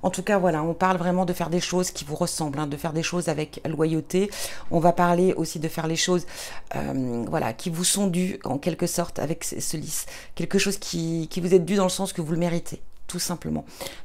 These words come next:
Parce que on sent quand même ici une énergie sincère, de la volonté. On sent vraiment que, euh, on y met du sien, qu'on est authentique, qu'on est, et voilà, et ça porte ses fruits, hein, ami Sagittaire, ça porte ses fruits.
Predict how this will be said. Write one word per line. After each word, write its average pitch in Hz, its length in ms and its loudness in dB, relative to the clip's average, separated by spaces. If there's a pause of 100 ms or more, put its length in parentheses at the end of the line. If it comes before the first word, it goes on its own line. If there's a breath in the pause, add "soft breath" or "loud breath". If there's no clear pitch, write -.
Parce 170 160 6
que 190 100 2
on 185 260 4
sent 185 240 -2
quand 180 120 -2
même 165 160 0
ici 165 240 -6
une 170 100 2
énergie 156 340 0
sincère, 160 600 0
de 151 80 0
la 151 140 0
volonté. 160 500 0 (360 loud breath)
On 165 100 2
sent 185 260 4
vraiment 180 400 2
que, 170 340 -2 (380 loud breath)
euh, 160 140 2
on 185 120 4
y 190 100 4
met 190 100 6
du 170 160 0
sien, 165 440 2
qu'on 170 160 2
est 175 60 6
authentique, 185 800 0
qu'on 175 220 2
est, 170 520 4 (440 loud breath)
et 175 180 6
voilà, 160 380 0
et - 40 -6
ça - 140 0
porte - 320 -2
ses 175 140 -4
fruits, 170 320 -6
hein, 151 100 -6
ami 156 140 -4
Sagittaire, - 560 -12
ça - 120 -8
porte - 280 -8
ses - 160 -12
fruits. - 440 -14